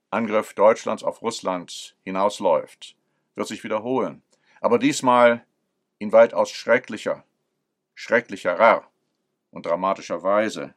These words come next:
mit weitaus schrecklicheren Gräueltaten und natürlich in weitaus stärkeren Dimensionen. Wir haben eine neue Broschüre veröffentlicht, die biblische Prophezeiung von nun an bis in Ewigkeit.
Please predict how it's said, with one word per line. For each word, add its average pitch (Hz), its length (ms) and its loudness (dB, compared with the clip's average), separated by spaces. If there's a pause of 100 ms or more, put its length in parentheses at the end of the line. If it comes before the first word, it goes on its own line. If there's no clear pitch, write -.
mit - 400 -18 (100)
weitaus 95 340 -2
schrecklicheren 98 760 -6 (140)
Gräueltaten 104 800 -2 (440)
und 101 380 -10
natürlich 95 520 -12
in 85 140 -20
weitaus 90 360 -4
stärkeren 90 640 -10 (640)
Dimensionen. 98 840 -4 (1040)
Wir 95 120 -2
haben 110 180 4
eine 110 440 -2
neue 107 280 0
Broschüre 104 400 -10
veröffentlicht, 127 840 -4
die 139 60 -18
biblische 98 440 -10
Prophezeiung 107 720 -2
von - 180 -8
nun 92 200 -10
an 98 140 -8
bis 95 160 -14
in 101 80 -12
Ewigkeit. - 680 -12